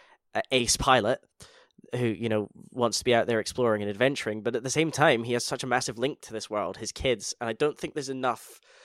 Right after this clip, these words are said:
to sell me on for the greater good and for their specific greater good,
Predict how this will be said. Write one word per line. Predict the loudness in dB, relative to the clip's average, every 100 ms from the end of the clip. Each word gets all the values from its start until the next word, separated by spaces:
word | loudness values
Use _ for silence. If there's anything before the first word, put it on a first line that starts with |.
| -20 -20 _ _ _
to | -2
sell | 2 4 6 4
me | 2 -2 -2
on | 0 0 -2 -10 -14 _ _ _ _ _
for | -8 -4
the | -2
greater | 2 2 2 -2
good | 2 2 2 4
and | 6 6 2
for | -4 -6
their | -2 2 6 4 2 -10
specific | -8 -4 -2 0 0 -2 -8
greater | -4 -4 -4
good, | -6 -4 -4